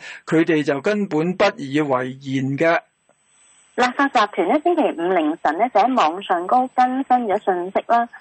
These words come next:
Speaker 2: 噉呢，又添加咗呢，波斯dot C S V資料嘅。呢啲嘅檔案呢，可能同呢個酒精問題有關嘅。星期四啦，呢個勒索集團呢，公開咗名為Abortion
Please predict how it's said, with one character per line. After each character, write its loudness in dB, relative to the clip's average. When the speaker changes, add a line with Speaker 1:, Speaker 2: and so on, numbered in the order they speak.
Speaker 2:
噉 2
呢， 4
又 2
添 2
加 4
咗 2
呢， 2
波 2
斯 -6
dot 2
C 0
S 2
V -4
資 4
料 0
嘅。 0
呢 4
啲 4
嘅 4
檔 2
案 2
呢， 2
可 4
能 0
同 -4
呢 -4
個 0
酒 -4
精 0
問 0
題 -2
有 -2
關 0
嘅。 -6
星 4
期 0
四 4
啦， 4
呢 2
個 4
勒 2
索 0
集 0
團 -4
呢， 2
公 2
開 2
咗 4
名 0
為 2
Abortion 0